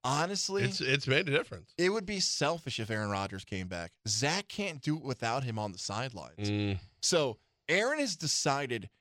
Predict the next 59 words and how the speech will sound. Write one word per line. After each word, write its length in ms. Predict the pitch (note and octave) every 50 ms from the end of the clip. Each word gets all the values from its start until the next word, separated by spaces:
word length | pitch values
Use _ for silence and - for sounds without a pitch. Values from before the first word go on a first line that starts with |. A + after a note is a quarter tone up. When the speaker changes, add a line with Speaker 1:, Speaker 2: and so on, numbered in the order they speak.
| _ _ -
Speaker 1:
he's 220 | - E3+ F3 C#3+
gonna 120 | F3+ E3 D#3
continue 540 | - C#3+ B2 A2 - - - C3+ D#3+ D#3+
to 60 | D#3 C#3
be 120 | C3+ C#3
the 120 | B2 A#2+
mentor 520 | G#2+ G2+ G2+ G#2 A2 G#2+ - C3+ A#2 G#2+ G#2+
that 160 | G2 G2 F#2 G2+
he 120 | G2 F#2
is. 340 | E2 E2 F2 G2 - - - _ _ _ _ _ _ _ _ -
He's 140 | C#3+ C3 C3
gonna 120 | C#3 B2+
take 120 | C3 C3
a 40 | C3 C3
step 260 | - - C3 A#2 -
back 340 | A#2+ A2+ A2+ A2 A#2 _ _ _ _ _ _ _ _ _ _ -
because 300 | C#3+ B2+ - C#3 B2 -
he 80 | - G#2+
can't 460 | - - - - C3 B2 B2+ B2+ - -
let 140 | - G#2+ G2+
the 80 | - F#2+
Jets 380 | - - G2+ G2 G#2 - -
down. 320 | - F#2+ F#2 F#2 F#2+ F#2+ F#2+ _ _ _ _ _ _ _ -
And 120 | C3+ C3
it's 120 | B2 -
honestly, 480 | C3+ B2+ C#3 D3+ D3 - - D3 B2+ G2+ - _ _ _ _ _ _ _ _ -
it's 160 | C#3+ C3+ -
bold, 480 | A2 - C3 B2+ C#3 D3 E3 F3 E3 -
it's 140 | B2+ - A2
brave, 480 | G2+ A#2 A2 A#2 A#2+ C3 D#3 D#3+ C#3+
it's 100 | B2+ - -
courageous 520 | - C#3+ A#2 A#2+ C3 D3 B2+ A#2+ G#2 -
of 80 | G#2+ G#2
him. 140 | A2 G2 - - _ _ -
That's 440 | A2+ A#2+ C3 - G3 A#3 C4 - -
how 160 | C4 A#3+ A#3+
you 260 | G3 F3 G3 G3+ F3+ - -
people 320 | - G3 F#3 E3 F3 D3
are 60 | C3
gonna 160 | A#2 A#2+ A#2
spin 340 | - - - - - C3 A2
it 180 | F#2+ F2 - _ _ _ _ -
when 140 | B2 C3 D3
he 80 | D3 C#3+
doesn't 320 | A#2+ C#3 C3+ C3+ C#3 B2
take 220 | A2+ A#2 G#2 -
the 60 | - G2+
field. 260 | - - G#2+ F#2 - _ _ _ -
And 140 | D3+ D3+ F3
by 160 | G#3 B3 B3
the 80 | A#3
way, 220 | G3 E3+ B2+ F#2+ F#2+ -
let 100 | E3 G#3
me 60 | G#3+
add 100 | G3+ F#3
this 140 | E3+ C#3+ D3+
one 140 | D#3+ D3
more 120 | C#3+ C3 A#2+
time. 200 | - A#2 F#2+